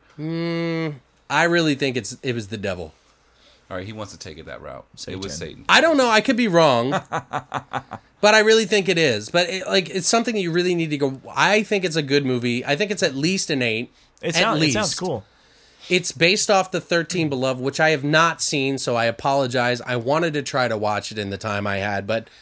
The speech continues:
Speaker 1: we had Thanksgiving over this week.
Speaker 2: The only negative I have to say about this film is that I just wish that Ron Perlman maybe got a little bit more screen time.
Speaker 3: Oh, he was, uh, Perlman was in it?
Speaker 1: Yeah,
Speaker 2: Yes.
Speaker 1: and he
Speaker 3: He's
Speaker 1: did a
Speaker 3: badass.
Speaker 1: really good job.
Speaker 2: He did.
Speaker 3: He's awesome, dude.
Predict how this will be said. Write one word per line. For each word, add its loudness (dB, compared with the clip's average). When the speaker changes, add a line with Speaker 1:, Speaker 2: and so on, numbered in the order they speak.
Speaker 1:
we 0
had 2
Thanksgiving 0
over -2
this -6
week. -6
Speaker 2:
The -8
only -8
negative -10
I -6
have -10
to -20
say -10
about -10
this -14
film -14
is -14
that -8
I -8
just -16
wish -12
that -16
Ron -10
Perlman -14
maybe -14
got -12
a -12
little -14
bit -16
more -18
screen -20
time. -20
Speaker 3:
Oh, 2
he 0
was, -4
uh, 0
Perlman -4
was -8
in -2
it? -10
Speaker 1:
Yeah, -4
Speaker 2:
Yes. -4
Speaker 1:
and 0
he 4
Speaker 3:
He's 0
Speaker 1:
did 4
a 4
Speaker 3:
badass. 2
Speaker 1:
really 4
good 0
job. -2
Speaker 2:
He -4
did. -4
Speaker 3:
He's -4
awesome, -2
dude. -6